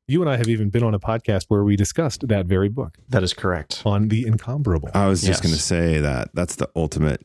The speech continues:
Speaker 3: um, that's a great podcast for such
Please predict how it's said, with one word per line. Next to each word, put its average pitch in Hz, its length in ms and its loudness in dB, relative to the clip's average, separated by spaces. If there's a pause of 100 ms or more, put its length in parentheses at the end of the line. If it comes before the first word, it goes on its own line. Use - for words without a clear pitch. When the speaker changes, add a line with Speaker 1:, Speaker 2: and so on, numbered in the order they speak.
(160)
Speaker 3:
um, 53 680 -6 (260)
that's 82 220 -4
a 78 40 -4
great - 760 -4 (440)
podcast - 500 -4
for 50 440 -6 (500)
such - 540 -6